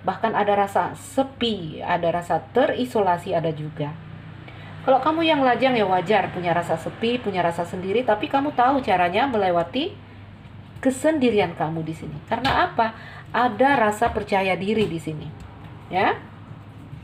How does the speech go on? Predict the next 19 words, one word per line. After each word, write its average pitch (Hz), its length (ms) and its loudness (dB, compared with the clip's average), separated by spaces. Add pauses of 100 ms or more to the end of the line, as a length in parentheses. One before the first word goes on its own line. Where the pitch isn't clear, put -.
(440)
Jadi 196 160 -4
yang 180 120 0
berpasangan, 220 600 0
berumah 202 320 2
tangga 220 280 2
atau 220 120 0
berpacaran 196 560 -2
juga 190 240 0
ada 170 200 0
energi 185 440 -4
yang 214 240 -4
seperti 170 520 -10
itu. - 200 -14 (520)
Walaupun 233 400 2
bersama, 254 720 -2
ya. 370 240 -4 (1500)
Jadi 269 320 2
seperti 254 560 0
ada 214 560 4